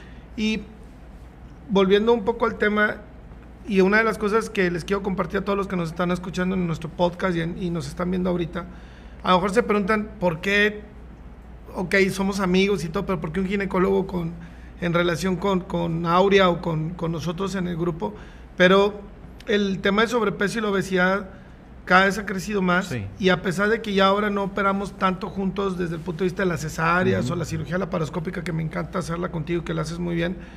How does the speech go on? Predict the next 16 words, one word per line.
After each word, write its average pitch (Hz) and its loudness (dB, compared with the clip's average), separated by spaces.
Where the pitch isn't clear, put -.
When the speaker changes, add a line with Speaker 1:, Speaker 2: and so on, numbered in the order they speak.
Speaker 1:
este, 165 0
ginecológica 175 0
en 160 -2
general, 165 0
el 175 -2
tema 196 4
de 190 4
la 185 8
relación 175 2
que 185 0
tiene 190 0
el 185 2
sobrepeso 170 -2
y 190 -2
la 180 2
obesidad 170 0